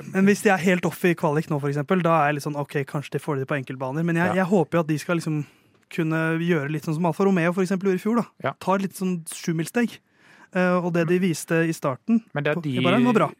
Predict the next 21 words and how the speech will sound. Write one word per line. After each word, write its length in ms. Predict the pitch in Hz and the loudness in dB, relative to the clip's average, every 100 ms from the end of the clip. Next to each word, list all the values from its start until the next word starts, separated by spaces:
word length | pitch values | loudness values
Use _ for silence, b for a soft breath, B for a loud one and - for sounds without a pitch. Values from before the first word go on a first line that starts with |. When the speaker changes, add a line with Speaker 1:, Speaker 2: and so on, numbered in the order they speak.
| - | -6
Speaker 2:
ja, 180 | 139 151 135 | -6 -4 -4
men 200 | 139 143 | -4 -2
det, 80 | |
og 180 | 147 139 | 0 0
det, 100 | 135 131 | 0 -2
det, 120 | 127 127 131 | 0 0 -2
i 100 | 123 | -2
Bahrain 360 | 120 120 117 123 | 0 0 0 -2
så 140 | 185 180 | -2 -2
er 60 | 123 | 0
det 120 | 120 117 117 117 113 | 0 0 0 0 -2
de 120 | 110 110 113 | -6 -6 -4
og 220 | 117 110 | -4 -4
Aston 200 | 104 - 104 | -4 -4 -4
Martin 300 | 95 107 98 | -4 -6 -6
som 80 | 107 | -6
har 80 | |
forbedret 400 | 107 98 92 98 | -4 -6 -6 -6
seg 80 | 101 | -6
mest, 460 | 127 - - - - 127 - | -6 -8 -14 -18 -18 -16 -6
eh, 960 | 113 110 110 110 107 107 107 107 104 | -4 -2 -2 -2 -2 -2 -2 -4 -4